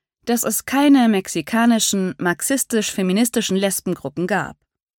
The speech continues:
Um das zu ändern, gründeten sie neunzehnhundertsiebenundsiebzig selbst eine mexikanische marxistisch-feministische Lesbengruppe und nannten sie Lesbos. Wozu zweideutig sein? Jan Maria, Cristina und Luz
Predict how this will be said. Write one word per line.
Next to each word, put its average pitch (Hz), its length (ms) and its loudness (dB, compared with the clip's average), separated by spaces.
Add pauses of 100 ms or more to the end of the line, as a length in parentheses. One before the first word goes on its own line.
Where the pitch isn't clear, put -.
(320)
Um 240 180 6
das 277 240 0
zu - 200 -6
ändern, 220 520 4
gründeten 277 540 4
sie 208 100 0
neunzehnhundertsiebenundsiebzig 185 1400 -2
selbst 247 440 2 (280)
eine 180 220 0
mexikanische 165 1080 0
marxistisch-feministische 170 1400 -2
Lesbengruppe 156 800 -4 (380)
und 277 260 2
nannten 254 360 2
sie 269 380 0
Lesbos. - 640 -6 (480)
Wozu 156 340 -6
zweideutig 143 560 -4
sein? 135 320 -8 (1080)
Jan 294 260 4
Maria, 214 520 4 (160)
Cristina 262 600 4
und 190 140 -2
Luz 196 380 0